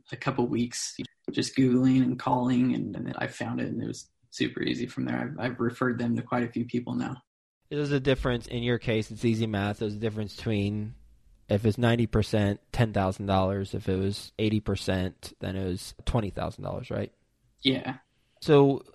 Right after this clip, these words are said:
Speaker 2: you got that line of credit, and then what did you do with the line of credit? And I understand that we're still going through your five-step process, but I'd love to hear what you did exactly with that one hundred K once you had access to it.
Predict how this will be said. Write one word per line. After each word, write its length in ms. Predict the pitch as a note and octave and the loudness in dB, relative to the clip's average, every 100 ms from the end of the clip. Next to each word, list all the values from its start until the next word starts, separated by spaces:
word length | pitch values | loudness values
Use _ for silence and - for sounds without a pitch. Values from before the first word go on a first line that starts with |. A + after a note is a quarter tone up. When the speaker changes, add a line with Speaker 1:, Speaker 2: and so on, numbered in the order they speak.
| _ | _
Speaker 2:
you 500 | - - C#3+ C#3 C3+ | -18 -4 6 8 8
got 300 | C3 D#3 F#3+ | 8 8 10
that 180 | G3 D3+ | 8 6
line 200 | C3 A#2+ | 4 2
of 140 | A2+ | 0
credit, 460 | - G#2+ F#2+ G2+ - _ - | 2 4 4 2 0 _ 2
and 640 | C3 B2+ B2 A#2+ A#2+ A#2+ - - - - | 4 6 6 4 0 -6 -10 -18 -20 -10
then 640 | C#3 B2+ B2+ B2 A#2+ A#2+ - _ | 0 4 6 4 2 -4 -8 _
what 260 | B2+ C#3 | 4 6
did 160 | C#3 C3 | 6 2
you 80 | B2+ | 4
do 100 | B2 | 4
with 120 | A#2+ | 2
the 60 | A#2 | 0
line 160 | G#2 | -2
of 80 | G#2 | -2
credit? 340 | - F2 - - | -2 -2 -4 0
And 120 | C#3+ | 6
I 120 | D#3 E3+ | 6 6
understand 480 | D#3+ - D#3+ C#3+ | 4 4 6 6
that 120 | C3 B2 | 4 4
we're 100 | A#2+ | 4
still 220 | - B2+ | 4 2
going 260 | B2+ A#2+ | 2 0
through 240 | A2 A#2+ A#2 | 0 0 0
your 200 | - A#2 | 0 2
five-step 480 | A2+ A#2 A2 B2 F#2 | 4 2 0 -2 -2
process, 600 | - A2 G#2+ - A2+ A2 | -2 -2 -2 -2 -4 -4
but 220 | - C3 C3 | 0 0 2
I'd 160 | B2+ C3+ | 2 6
love 240 | D3 C3+ | 6 6
to 300 | C#3 A#2+ A#2 - - | 6 6 4 -2 -2
hear 540 | - C#3 B2+ A#2+ A#2 - _ - | 4 8 8 6 2 -4 _ -12
what 420 | - A#2+ B2+ B2+ | -4 2 4 4
you 140 | B2+ | 0
did 200 | A#2+ A#2+ | 2 2
exactly 500 | A2+ A2 G#2+ A2 C3 | 2 2 0 0 -2
with 200 | A2+ A2+ | -4 -2
that 140 | G#2 G2+ | -4 -4
one 160 | G#2 | -6
hundred 320 | G2 G#2 G2+ | -6 -6 -8
K 160 | - G#2 | -6 -4
once 260 | G#2 G2 - | -4 -6 -6
you 60 | |
had 80 | F#2+ | -6
access 380 | G2 - G#2 - | -6 -8 -14 -16
to 100 | - | -16
it. 160 | - | -18